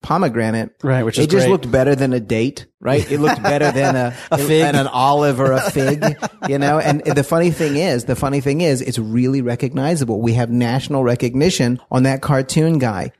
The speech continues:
Speaker 1: So much so that there's another guy in the country that has a business in real estate named Rimon, but he's a native Israeli and he spelled it R E M O N. So nobody got that. So, but it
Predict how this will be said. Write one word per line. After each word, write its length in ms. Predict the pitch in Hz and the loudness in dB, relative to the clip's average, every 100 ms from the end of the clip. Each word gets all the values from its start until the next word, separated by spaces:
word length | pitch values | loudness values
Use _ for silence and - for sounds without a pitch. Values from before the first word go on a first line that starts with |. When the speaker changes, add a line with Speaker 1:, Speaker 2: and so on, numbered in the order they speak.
| - | -6
Speaker 1:
So 260 | - 170 | 0 2
much 260 | 170 180 196 | 2 -2 -2
so 200 | - 123 | -2 0
that 140 | 120 117 | 0 0
there's 200 | 127 123 | 0 0
another 340 | 131 147 156 | 0 2 0
guy 260 | 135 123 127 | 0 -2 0
in 80 | |
the 60 | 123 | -2
country 300 | 120 120 113 | -2 -2 -2
that 120 | 107 | -6
has 380 | 107 110 127 117 | -8 -2 0 0
a 40 | |
business 440 | 110 117 120 117 - | -2 -4 -4 -6 -8
in 240 | - 120 | -4 -2
real 140 | 117 120 | 0 -2
estate 260 | - 131 | -2 0
named 240 | 131 131 123 | 0 0 0
Rimon, 500 | 135 131 117 135 156 _ | 0 0 0 -2 -4 _
but 300 | 117 123 - | -2 -2 -2
he's 140 | 131 | -2
a 60 | 135 | 0
native 340 | 143 151 147 | 2 2 0
Israeli 480 | 135 127 139 143 143 | 0 2 2 2 0
and 120 | 120 | -2
he 40 | 120 | -2
spelled 300 | - 139 131 | 0 0 0
it 100 | - | 0
R 280 | 131 131 - | 0 0 0
E 200 | 139 131 | -2 0
M 280 | 101 127 131 - | 0 -2 -2 -2
O 180 | 127 123 | -2 0
N. 380 | 117 143 151 165 120 - | 0 -2 -2 -2 -6 -6
So 140 | - 131 | -4 -2
nobody 240 | 131 127 | 0 0
got 260 | 123 120 117 | 0 0 0
that. 340 | 170 185 - | -2 -4 -10
So, 120 | - | -12
but 120 | 131 | -6
it 120 | 135 | -8